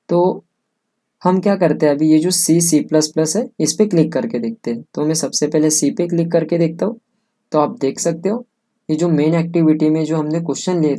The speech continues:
थे, sorry हमने main activity नहीं, question activity में question लिए थे, तो which of the following comment is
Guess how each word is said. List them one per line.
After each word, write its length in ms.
थे, 80
sorry 280
हमने 260
main 220
activity 460
नहीं, 180
question 460
activity 500
में 140
question 300
लिए 180
थे, 180
तो 140
which 220
of 180
the 120
following 420
comment 420
is 160